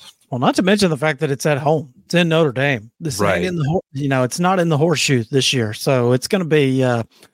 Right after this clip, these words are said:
Speaker 1: little bit
Speaker 2: Yeah.
Speaker 1: different.
Speaker 2: Right. It's not the same as playing Youngstown State at home.
Speaker 1: No, no.
Speaker 2: Just
Speaker 1: And if
Speaker 2: isn't.
Speaker 1: you're telling,
Speaker 2: Right.
Speaker 1: and, and I mean, if you're giving Ohio State a minus three, you're telling me that if it's in the Horseshoe, it's still less than a touchdown.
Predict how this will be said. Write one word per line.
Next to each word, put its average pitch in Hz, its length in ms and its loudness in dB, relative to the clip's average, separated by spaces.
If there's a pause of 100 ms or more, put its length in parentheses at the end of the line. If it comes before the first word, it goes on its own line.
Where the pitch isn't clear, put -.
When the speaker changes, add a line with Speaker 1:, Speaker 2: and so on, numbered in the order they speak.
(160)
Speaker 1:
little 247 340 0
bit 214 180 2
Speaker 2:
Yeah. 202 140 4
Speaker 1:
different. 156 340 -2 (720)
Speaker 2:
Right. 127 280 0
It's - 160 -2
not 156 160 0
the - 60 -6
same 120 340 0
as 90 240 0
playing 98 300 -2
Youngstown 95 460 0
State 87 240 -2
at - 60 -2
home. - 320 -6 (400)
Speaker 1:
No, 147 560 -2
no. 143 460 0
Speaker 2:
Just 131 60 -2
Speaker 1:
And 131 60 -4
if 127 60 2
Speaker 2:
isn't. - 140 -4
Speaker 1:
you're 165 100 -2
telling, 190 300 -4
Speaker 2:
Right. 190 200 2
Speaker 1:
and, 180 120 -2
and 175 100 -4
I 151 140 0
mean, 147 120 0
if 135 140 -4
you're 156 80 0
giving 175 240 0
Ohio 156 320 0
State 156 500 0 (360)
a 147 80 0
minus 131 340 0
three, 139 460 2 (160)
you're 139 140 -2
telling 135 260 0
me 131 80 2
that 123 160 0
if 123 120 -2
it's 135 140 0
in 135 80 2
the 127 80 2
Horseshoe, 151 540 2
it's 143 160 0
still 156 360 0
less 143 280 2
than 143 180 2
a 117 60 -2
touchdown. 160 720 0